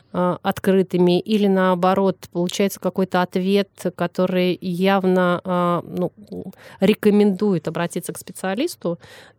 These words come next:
то, э, я думаю, что вторым, э, очень полезным для себя шагом будет, э, обратиться к специалисту. А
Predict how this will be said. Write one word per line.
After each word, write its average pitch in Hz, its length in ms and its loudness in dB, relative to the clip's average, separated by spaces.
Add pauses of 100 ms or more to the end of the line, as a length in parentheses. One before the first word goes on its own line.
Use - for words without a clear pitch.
то, 196 1160 2
э, 190 40 0
я 185 120 2
думаю, 196 200 2
что 180 600 0
вторым, 208 440 2
э, 180 340 -2 (280)
очень 175 340 -4
полезным 170 500 -2
для 160 100 -6
себя 175 260 -4
шагом 190 380 -2
будет, 165 440 -8
э, 165 260 -4
обратиться 165 460 -4
к - 60 -14
специалисту. 165 760 -8 (720)
А 175 460 2